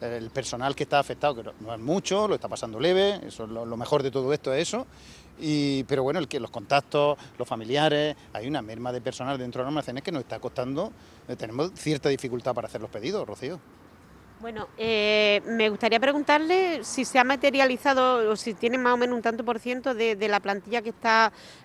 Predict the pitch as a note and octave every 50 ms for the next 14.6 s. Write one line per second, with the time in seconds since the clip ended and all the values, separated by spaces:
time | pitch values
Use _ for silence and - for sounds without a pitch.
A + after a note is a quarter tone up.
0 | - - A#3+ - - B3 A3+ - C4 A3 G#3+ - A#3 B3 C4 C4+ C#4+ B3 - A#3
1 | A3+ B3+ C#4 - D4+ D4 - C4+ G#3+ F#3+ G#3 A3 A3+ A3+ G#3+ G#3 G#3 G3+ F#3+ F3+
2 | G3 - - G#3+ G#3+ G3+ G#3 G3+ G3 F#3 D3+ G3 - - G3+ E3+ F3+ E3+ - F#3+
3 | F3+ A3 C#4 F#4 G#4+ - - - - - - - - - - - - - B3 A#3+
4 | E3 D3 C3 D3 C3+ C#3 C3+ F3 E3 F#3 F3+ D#3+ E3+ - - C#3+ C#3+ D3 C#3+ C3
5 | - B2 A2 G2 - - - - - - - C#3 C#3+ C#3+ C#3+ C3 A#2+ C3+ C#3+ C#3+
6 | F#3 G3+ G#3+ A3+ A3 F#3 D#3 D3 C#3+ C#3 - - C#3 - C#3+ C3+ C3 C3+ C3+ C3
7 | C3 C3 B2 C3 C3+ - - B2 - - A#2+ C#3+ F3 - D#3+ C3+ C#3+ F#3+ G#3+ F#3
8 | C3 B2 A#2+ A2+ C3 B2 - - A#2 C3 D#3 D#3+ D3+ B2+ C#3 D3+ D#3 D3 F3+ G3
9 | - F#3 A3+ G#3 A#3+ F#3+ - F#3 C3+ D3+ C3 G#2+ F#2+ - - - - - - -
10 | - B2+ B2 - - D#3 F#3 G#3 G3 - D3+ C#3+ C#3 D#3+ E3+ E3+ C#3 C#3+ C3 A#2+
11 | - E3+ E3+ - F#3+ F3+ D#3+ D3+ C#3+ C3+ D3 C#3 C3+ - - F#3 G#3 A3 A#3 G#3+
12 | G3 D#3+ - C3+ C3 B2 C3 E3+ G3 G3 G3 G3 G3 G3 F3+ D3+ C#3 - - C3
13 | - D3+ D3 D3 - D3 D3 D3 D3 C#3 - C#3 C3 - C#3+ C#3+ - C#3+ C3+ C3+
14 | C#3+ C#3+ C#3+ C3+ C3 D3 F#3+ F3 G3 F#3+ G3+ A3+